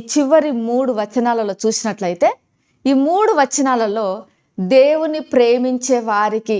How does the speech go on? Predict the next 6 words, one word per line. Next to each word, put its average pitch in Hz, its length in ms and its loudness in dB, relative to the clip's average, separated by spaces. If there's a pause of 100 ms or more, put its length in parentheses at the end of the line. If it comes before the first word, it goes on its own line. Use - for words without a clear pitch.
(300)
కలిగేటువంటి 226 600 0
ప్రయోజనాలు, 202 800 -4 (580)
ఉపకారాలు, 208 760 -4 (480)
లాభాలు, 190 680 -6 (600)
దీవెనలు, 208 640 -6 (720)
ఆశీర్వాదాలు 214 920 -4